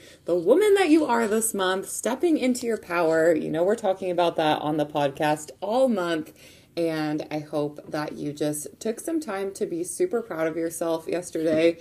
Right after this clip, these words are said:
and honored the other women that are in your life. You know we love female empowerment around here. You know we love women supporting women. And hey, any excuse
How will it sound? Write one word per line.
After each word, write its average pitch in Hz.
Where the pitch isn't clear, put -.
and 311
honored 226
the 196
other 196
women 185
that 156
are 160
in 160
your 156
life. 277
You 170
know 220
we 320
love 226
female 175
empowerment 196
around 180
here. 175
You 156
know 156
we 240
love 202
women 175
supporting 160
women. 143
And 139
hey, 143
any 196
excuse 185